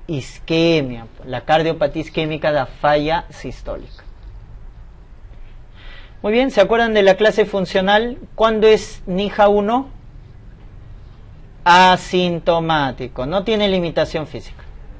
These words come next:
Dos, ya cuando tiene limitación al esfuerzo, ¿no?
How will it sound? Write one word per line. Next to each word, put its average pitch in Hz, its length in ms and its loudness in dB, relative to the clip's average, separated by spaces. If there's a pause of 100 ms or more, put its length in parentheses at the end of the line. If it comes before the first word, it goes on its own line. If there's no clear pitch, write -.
(180)
Dos, 214 680 2 (1120)
ya 160 200 2
cuando 160 340 0
tiene 165 320 -2
limitación 170 920 -2 (160)
al 139 260 -2
esfuerzo, 160 760 2
¿no? 131 280 -10